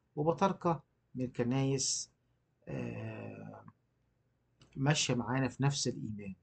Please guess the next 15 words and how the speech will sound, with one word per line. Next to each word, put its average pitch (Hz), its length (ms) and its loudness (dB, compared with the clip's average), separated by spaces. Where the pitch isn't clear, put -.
كنيسة، 127 460 0
آه، 117 360 -8
آه، - 300 -12
رسولية 143 920 4
أرثوذكسية 120 640 2
زينا. 104 380 -2
فبعد 175 300 4
كده 226 180 8
يحط - 460 0
اشترك 160 420 6
في - 100 -14
الإيمان 135 420 4
بقى، 123 280 -2
زي 120 220 2
مثلًا 127 480 2